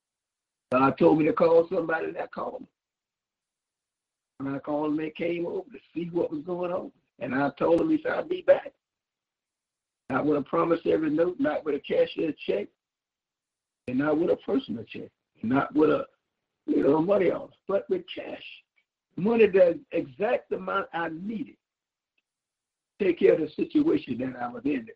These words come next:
clear it up, to wipe it out. God knows. He told me, said, "Listen, stand still." So you done did all you could do. He said, "Stand still.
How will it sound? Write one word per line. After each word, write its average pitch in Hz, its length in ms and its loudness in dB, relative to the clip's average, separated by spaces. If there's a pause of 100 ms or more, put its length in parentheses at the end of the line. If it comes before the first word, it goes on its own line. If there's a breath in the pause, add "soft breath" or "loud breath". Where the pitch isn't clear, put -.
clear 208 320 8
it 220 80 2
up, - 160 0 (680)
to 226 60 -12
wipe 226 320 -6
it 196 100 -2
out. 190 200 -6 (1700)
God 202 300 0
knows. 202 320 -4 (1000)
He 202 160 -2
told 202 300 4
me, 185 140 -6
said, 165 160 -4
"Listen, 196 400 2
stand 196 340 -2
still." 170 260 -2
So 143 60 -4
you 151 140 -2
done 175 140 -2
did 196 200 4
all 190 140 2
you 170 120 -10
could - 160 -4
do. - 140 -4 (460)
He - 80 -16
said, - 100 -18
"Stand 233 400 2
still. 220 320 2